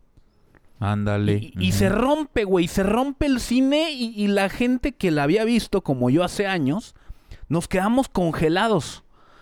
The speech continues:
Speaker 2: porque nunca nos habían mencionado que iba a haber una continuación y de repente, ¿qué pasa? Pues que la película del Protegido, todo el mundo la empieza a ver, todo el mundo empieza a hablar de ella y se hace un boom.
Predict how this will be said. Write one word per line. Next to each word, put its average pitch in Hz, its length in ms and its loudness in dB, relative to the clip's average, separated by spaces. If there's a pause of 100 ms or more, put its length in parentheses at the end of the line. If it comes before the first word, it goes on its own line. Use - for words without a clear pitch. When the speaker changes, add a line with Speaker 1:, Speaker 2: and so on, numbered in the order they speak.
(160)
Speaker 2:
porque 165 280 0
nunca 190 320 0
nos 185 180 -2
habían 160 220 2
mencionado 160 480 -2
que - 120 -2
iba 165 80 4
a - 20 2
haber 156 100 4
una 156 180 0
continuación 127 1040 -2 (320)
y 123 100 0
de 131 140 4
repente, 165 480 -2
¿qué 165 140 -2
pasa? 220 480 -4 (340)
Pues 123 300 0
que 123 140 0
la 117 580 -2
película 147 560 -2
del 123 100 0
Protegido, 123 560 -2
todo 208 240 0
el 196 60 2
mundo 196 240 2
la 170 80 0
empieza 151 380 0
a 143 40 2
ver, 185 200 0
todo 190 200 -2
el 180 60 0
mundo 180 260 0
empieza 156 300 -2
a - 20 0
hablar 156 240 -2
de 147 80 -2
ella 170 280 -4
y 127 140 -8
se - 140 -6
hace 135 220 -4
un 131 220 -2
boom. 139 340 0